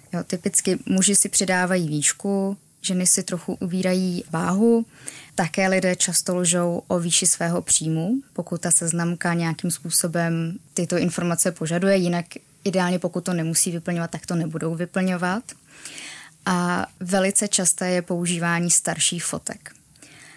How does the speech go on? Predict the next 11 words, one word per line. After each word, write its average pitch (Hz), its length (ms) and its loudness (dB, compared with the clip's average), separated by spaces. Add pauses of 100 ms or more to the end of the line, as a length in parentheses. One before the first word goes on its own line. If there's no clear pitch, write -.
(260)
To 190 100 -2
znamená, 180 640 2 (100)
sice - 320 2
je 190 80 2
na 185 100 2
nich 180 180 0
ten 185 200 -2
uživatel, 175 800 0
který 175 320 0
má 170 240 2
být, 160 420 0